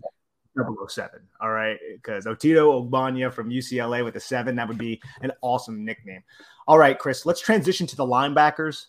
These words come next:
though, and let's start off with the top two, 'cause it seems like there's a consensus top two, which I don't even know how accurate that is. My grades are a lot closer than, than this would suggest, but there seems to be a consensus top two, and that is Utah's Devin Lloyd and Georgia's Nakobe Dean.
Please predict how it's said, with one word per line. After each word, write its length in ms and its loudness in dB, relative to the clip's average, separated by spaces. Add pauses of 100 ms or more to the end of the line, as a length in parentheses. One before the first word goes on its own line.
(120)
though, 280 4 (220)
and 80 -4
let's 140 -4
start 220 6
off 200 4
with 220 -4
the 80 -6
top 300 0
two, 200 -8
'cause 100 -16
it 80 -10
seems 200 -4
like 180 0
there's 420 0
a 60 -10
consensus 540 -4
top 400 -2
two, 140 -4
which 160 -6
I 40 -2
don't 140 2
even 220 -4
know 220 -2
how 360 -4
accurate 520 -8
that 200 -4
is. 300 -10
My 160 -2
grades 300 0
are 120 -6
a 80 -10
lot 260 -4
closer 540 -10 (340)
than, 540 -6 (120)
than 440 -10 (180)
this 280 -2
would 180 -8
suggest, 680 -12 (360)
but 240 -2
there 80 -4
seems 240 -2
to 80 -8
be 80 -2
a 40 -4
consensus 460 -2
top 300 4
two, 180 -2
and 140 -2
that 140 -4
is 120 -8
Utah's 460 -4
Devin 260 -4
Lloyd 320 -2 (280)
and 100 -10
Georgia's 380 -6
Nakobe 580 -8
Dean. 320 -12